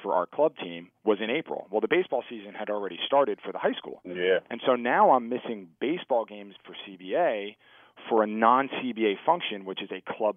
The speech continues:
Speaker 1: swim meet. We see that a lot today where a basketball player has an A A U tournament on the weekend, but he's trying to play freshman baseball here. And it's, and that's where it gets more difficult to administrate, because from an A D's
Speaker 2: Yeah.
Speaker 1: perspective,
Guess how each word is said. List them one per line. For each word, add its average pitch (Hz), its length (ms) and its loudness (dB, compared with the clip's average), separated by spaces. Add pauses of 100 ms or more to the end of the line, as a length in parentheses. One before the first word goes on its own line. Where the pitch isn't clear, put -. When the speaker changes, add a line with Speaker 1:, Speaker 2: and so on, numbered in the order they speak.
(140)
Speaker 1:
swim 135 180 -10
meet. 87 220 -18
We 185 120 -8 (140)
see 196 100 -8
that 101 160 -2
a 80 80 -8
lot 90 340 -2
today 87 280 -4
where 95 220 0
a 92 40 2
basketball 110 440 2
player 101 200 -2
has 95 160 -2
an 95 80 -10
A 92 140 -4
A 95 40 -4
U 139 360 -4
tournament 98 380 -6
on 95 60 -6
the 98 60 -10
weekend, 98 460 -6 (320)
but 113 80 0
he's 110 160 -2
trying 131 220 4
to 113 80 -6
play 98 180 0 (100)
freshman 117 360 0
baseball 87 440 -4
here. 107 380 -2 (440)
And 110 140 0
it's, 104 120 -8 (140)
and 110 320 -2
that's 151 360 0
where 165 200 6
it - 140 -2
gets 113 220 0
more 107 160 0
difficult 104 600 -2
to 98 60 -4
administrate, 90 760 -6
because 101 320 -4
from 104 140 -4
an 95 80 -6
A 95 100 -2
D's 143 220 -2
Speaker 2:
Yeah. 87 60 -4
Speaker 1:
perspective, 92 560 -4